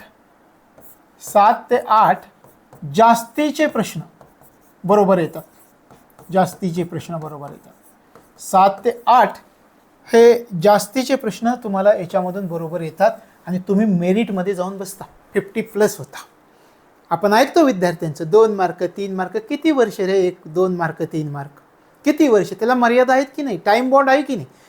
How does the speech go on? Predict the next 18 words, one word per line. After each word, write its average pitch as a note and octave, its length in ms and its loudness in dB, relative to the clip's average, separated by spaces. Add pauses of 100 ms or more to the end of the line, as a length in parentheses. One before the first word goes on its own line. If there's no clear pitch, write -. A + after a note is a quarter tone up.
(140)
एकदा F#3+ 280 2
चुकलो D4 360 2
मान्य D4+ 320 2
आहे, C#3 100 -6 (1000)
दुसऱ्या A3 400 2
वेळी E4 180 4
ती E4 120 4
चूक D#4+ 220 0
झाली C4 280 -2
नाही C4+ 160 -2
पाहिजे. G3 360 0 (1900)
आणि E3+ 120 -6
ह्या G3 140 -2
चुका A3+ 380 0
जर D#4 120 4
दुरुस्त B3 460 -2
करायच्या G3 320 0
असतील - 440 -10